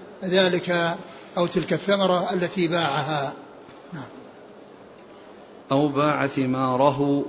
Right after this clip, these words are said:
Speaker 2: ولم تجب فيه الصدقة.
Speaker 1: أو باع ثماره ولم تجب فيه الصدقة، يعني أنه ما خرص، أنه لم يحصل الخرص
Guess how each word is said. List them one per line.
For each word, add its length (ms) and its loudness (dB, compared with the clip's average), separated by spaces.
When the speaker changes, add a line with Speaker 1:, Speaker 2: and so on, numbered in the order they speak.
Speaker 2:
ولم 380 2
تجب 360 -2
فيه 340 -2
الصدقة. 760 0
Speaker 1:
أو 160 6
باع 300 6
ثماره 800 4
ولم 320 4
تجب 320 4
فيه 220 6
الصدقة، 460 2
يعني 240 2
أنه 160 0
ما 140 4
خرص، 480 2
أنه 260 2
لم 140 6
يحصل 240 2
الخرص 520 2